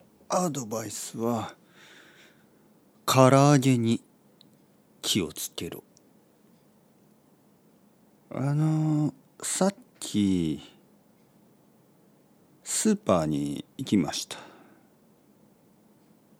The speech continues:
えー、昼の十二時。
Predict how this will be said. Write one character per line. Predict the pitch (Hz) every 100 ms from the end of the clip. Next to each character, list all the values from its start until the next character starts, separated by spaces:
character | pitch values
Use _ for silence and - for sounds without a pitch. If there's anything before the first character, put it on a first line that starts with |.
| _ _ _ _ _ _ _ -
え |
ー、 | 120 120 117 110 110 110 107 - _ _ _ -
昼 | - 160 156 151
の | 143 139 135 131
十 | 117 127
二 | 123 104
時。 | -